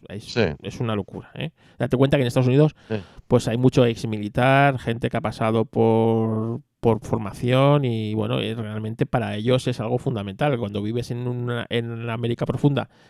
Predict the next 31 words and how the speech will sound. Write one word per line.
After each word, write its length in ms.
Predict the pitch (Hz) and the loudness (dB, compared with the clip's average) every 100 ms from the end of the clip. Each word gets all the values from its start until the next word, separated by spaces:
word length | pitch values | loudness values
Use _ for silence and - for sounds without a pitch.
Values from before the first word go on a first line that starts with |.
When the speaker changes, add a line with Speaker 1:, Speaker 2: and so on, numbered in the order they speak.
| _ | _
Speaker 1:
que 140 | - 127 | -4 0
hay 140 | 123 | 0
esas 200 | 135 127 | 0 -2
distancias 460 | 117 - 123 127 123 | -6 -4 -4 -2 -4
tan 260 | - 113 | -6 -6
largas 460 | 117 143 131 117 113 | -2 -2 -2 -4 -2
de 80 | 120 | -4
un 80 | 113 | -2
sitio 320 | 123 - 117 | 2 4 6
a 60 | |
otro, 340 | 113 131 156 202 - _ - - - - - _ _ | 4 2 0 -2 -6 _ -20 -20 -20 -20 -20 _ _
eh, 1000 | 139 131 123 120 113 110 110 107 104 104 | 4 6 6 6 4 2 0 -2 -6 -8
Speaker 2:
Sí. 260 | 104 - - | -12 -16 -16
Speaker 1:
es 140 | 120 117 | -14 -6
así, 100 | 117 | 0
Speaker 2:
Claro. 260 | 113 95 - | 2 2 -2
Speaker 1:
es 140 | 120 | -12
así. 300 | 110 - 120 - _ _ _ _ - | -12 -10 -10 -12 _ _ _ _ -6
Y 180 | 113 107 | -4 -2
ellos 280 | 113 120 | 2 0
siempre 240 | - 117 123 | 2 0 2
Speaker 2:
Sí, 80 | 165 | 4
Speaker 1:
están 120 | 120 | 4
Speaker 2:
allí, 100 | 120 | 4
allí 200 | 123 139 | 2 4
hay 100 | 165 | 4
otra 260 | 165 143 131 | 6 4 4
tradición, 640 | 123 113 110 - 131 110 | 4 2 0 2 2 2
¿no? 80 | 113 | 0
Es, 120 | 110 | -2
es 300 | 127 135 | -4 -6